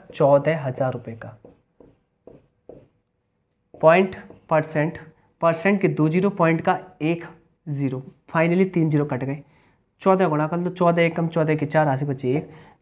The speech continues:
चौदह तिया बयालीस और एक तैंतालीस की तीन, कैरी कितनी? चार, चौदह तिया बयालीस और चार छियालीस की छः कैरी, चार चौदह एकम चौदह, चार अठारह, बहुत कैलकुलेशन है। अठारह छः सौ चौंतीस,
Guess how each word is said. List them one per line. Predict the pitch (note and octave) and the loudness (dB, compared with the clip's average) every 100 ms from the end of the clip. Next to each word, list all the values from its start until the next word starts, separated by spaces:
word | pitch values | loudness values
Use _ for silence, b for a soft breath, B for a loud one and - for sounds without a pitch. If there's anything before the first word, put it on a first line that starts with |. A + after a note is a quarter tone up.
| - | -4
चौदह | F3 E3 F3 | 0 2 0
तिया | - - F3+ F3 | -6 -6 0 2
बयालीस | D3 C#3+ C#3+ E3 E3 | 2 4 2 2 -4
और | D#3 | -4
एक | D3 D3+ | -4 -4
तैंतालीस | C#3+ C#3 C3 - | -2 0 0 -2
की | C3 | -6
तीन, | - F3+ F#3+ | -2 0 0
कैरी | F#3 D3 D3 | 0 0 0
कितनी? | D3 C#3+ A3+ - - b b b b b b _ _ _ _ - | -2 0 0 0 -8 b b b b b b _ _ _ _ 4
चार, | E3 A#2+ | 4 4
चौदह | D#3 F3 E3 F3+ | 2 4 6 4
तिया | F3+ E3 | 2 0
बयालीस | D3 C#3+ D3 D#3+ - | 2 0 0 -2 -4
और | C#3+ D3+ | 4 4
चार | D3+ D#3 C#3+ | 4 2 2
छियालीस | D3 C3+ C3+ | 2 0 0
की | - C3+ | -2 -6
छः | - E3 | -2 -2
कैरी, | D#3+ C#3 C3+ | 0 0 0
चार | C#3+ D3 | 2 0
चौदह | D3 C#3+ C#3 | 2 0 0
एकम | C#3 B2+ | -2 -4
चौदह, | B2+ B2+ B2+ | -2 -2 -2
चार | B2 B2+ C#3 D#3+ C#3 - - | -4 2 4 4 2 -8 -14
अठारह, | - G#2+ A2+ - _ _ _ _ - | -12 -12 -14 -18 _ _ _ _ -14
बहुत | A#2 B2 - | -8 -8 -8
कैलकुलेशन | G#2 G#2 F#2+ A2 A2+ | -8 -8 -10 -12 -14
है। | A2+ - | -18 -10
अठारह | C3+ C3 C#3 C3+ C#3 | -6 -2 2 2 0
छः | - B2+ | -2 -8
सौ | B2+ | -8
चौंतीस, | - A2+ A2 A#2+ | -8 -12 -12 -18